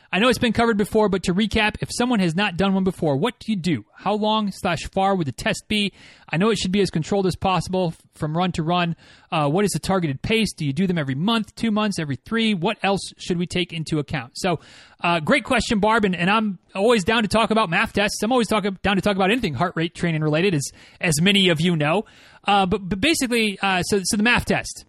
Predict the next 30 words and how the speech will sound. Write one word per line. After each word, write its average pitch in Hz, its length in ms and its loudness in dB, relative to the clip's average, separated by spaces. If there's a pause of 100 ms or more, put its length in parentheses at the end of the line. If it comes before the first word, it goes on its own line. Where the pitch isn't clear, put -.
(600)
stands 226 320 0
for, 202 220 0
M 247 120 2
A 262 140 4
F 220 140 2
stands 208 400 -4
for 175 120 -2
Maximum 226 600 0 (300)
Aerobic 202 500 2 (240)
Functioning 139 500 -2
Test. - 440 -10 (260)
So - 140 -8
it's, 113 140 -10
uh, 151 60 -10
that, 151 320 -4
that's, 180 240 0 (420)
even 247 200 2
though 254 80 4
it's 233 120 2
a, 214 160 0
it's 185 200 -2
kind 208 180 0
of 165 60 2
Maffetone, 196 540 0
Phil 220 180 2
Maffetone's 196 560 0
test, 208 260 0
is 160 80 0
he 190 100 4
didn't, 220 280 2